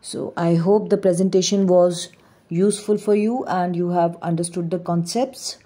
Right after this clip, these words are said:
If you have any doubts, please feel free to ask me either in the class itself or drop in a comment in the comment box,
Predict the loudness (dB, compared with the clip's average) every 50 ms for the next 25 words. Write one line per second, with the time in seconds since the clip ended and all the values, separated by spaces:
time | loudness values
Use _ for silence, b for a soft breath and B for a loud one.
0 | b b b b b b b b b b b b b b -8 -4 -2 0 0 2
1 | 2 0 0 0 0 -2 -2 -2 0 0 2 0 0 -2 -6 -14 -14 -14 -10 -8
2 | -6 -6 -6 -6 -6 -6 -6 -6 -6 -8 -6 -6 -4 -4 -6 -6 -6 -4 -2 -2
3 | -2 -2 -4 -8 -12 -18 _ _ _ _ _ _ b b b b b b b b
4 | _ _ _ _ _ -20 _ _ _ -10 -6 -6 -6 -6 -6 -6 -6 -6 -6 -6
5 | -6 -4 -2 -2 0 0 0 0 0 0 0 0 0 0 0 -2 -2 0 0 0
6 | 0 0 -4 -8 -8 -4 -2 -2 -2 -2 -4 -6 -6 -4 -2 -2 -2 -2 -4 -6
7 | -10 _ b b b b b b b b b b b b _ _ _ -4 0 0
8 | 0 2 2 0 0 2 2 2 2 2 2 2 2 2 2 2 2 2 2 0
9 | 2 2 2 2 2 2 2 0 -4 -10 -10 -10